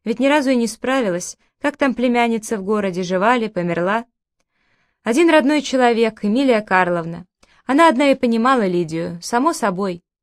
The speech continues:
Selbstverständlich. Две пожилые торговые польки,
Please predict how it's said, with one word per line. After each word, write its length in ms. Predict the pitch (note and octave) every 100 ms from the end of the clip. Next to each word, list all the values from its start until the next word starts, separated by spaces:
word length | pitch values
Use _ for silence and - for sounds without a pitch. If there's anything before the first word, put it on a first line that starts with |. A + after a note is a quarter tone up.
| _ - _ _
Selbstverständlich. 1120 | G3 D4+ D#4 - A#3+ - G#3+ F#3+ E3 D#3+ - _ _ _ _ _ _ _ _ _ _ _ -
Две 220 | A3 F4+
пожилые 360 | D4+ C4+ C#4+ C#4
торговые 520 | A#3 G#3 A3 G3 F#3+
польки, 520 | C4+ D4+ - C#4